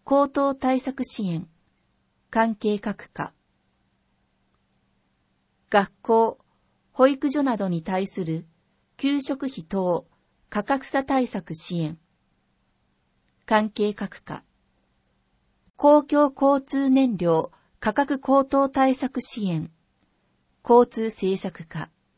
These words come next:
県内事業者に対するイーシー送料支援。経営金融課。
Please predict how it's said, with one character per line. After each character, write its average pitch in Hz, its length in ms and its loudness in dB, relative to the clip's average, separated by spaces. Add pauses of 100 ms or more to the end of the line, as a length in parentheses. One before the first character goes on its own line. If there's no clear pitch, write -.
(1800)
県 302 240 4
内 226 180 2
事 180 160 -4
業 247 220 4
者 220 180 -2
に 180 140 -4
対 190 260 0
す - 180 -4
る 160 280 -2 (280)
イ 262 180 2
ー 262 40 2
シ 262 240 0
ー 262 60 2
送 247 300 2
料 151 280 -4
支 202 300 -4
援。 160 200 -4 (1600)
経 240 460 6
営 233 60 -2
金 220 340 -2
融 202 160 0
課。 - 320 -8